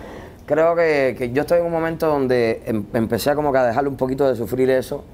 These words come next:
y, y, y sin dejar de decir lo que está mal hecho ahí, porque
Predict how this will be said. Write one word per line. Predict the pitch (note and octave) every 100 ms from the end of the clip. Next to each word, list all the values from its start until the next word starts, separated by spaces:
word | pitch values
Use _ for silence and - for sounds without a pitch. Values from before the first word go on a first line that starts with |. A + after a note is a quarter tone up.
| - - -
y, | G#2+
y, | G#2+ G#2+ G#2+ G#2+ G#2 G2+ - - - - - -
y | C3 A#2+
sin | - A#2+ A2+
dejar | A2+ B2 C#3
de | C#3
decir | C#3 B2+ - C#3+
lo | C#3+
que | A#2+
está | B2
mal | B2+ B2
hecho | A#2+ A#2+
ahí, | B2
porque | C3+ B2+